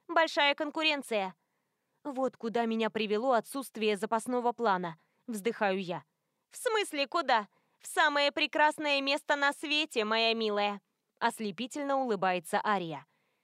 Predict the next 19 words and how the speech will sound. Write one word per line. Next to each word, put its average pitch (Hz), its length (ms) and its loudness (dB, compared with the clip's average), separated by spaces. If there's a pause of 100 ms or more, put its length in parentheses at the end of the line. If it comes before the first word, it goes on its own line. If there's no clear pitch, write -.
(200)
Я 277 240 -2
перевожу 269 460 -2
взгляд 233 440 -2
на 214 60 0
людей, 208 420 -4
которые 254 480 -2
блуждают 220 680 -2
от 226 140 -2
фургона 220 560 -2
к - 60 -20
фургону. 196 640 -4 (460)
И 226 100 -4
правда, 214 540 -6 (420)
это 269 240 0
совершенно 254 720 0
новый, 208 440 0
необычный 220 680 -2
образ 202 400 -2
жизни, 185 520 -8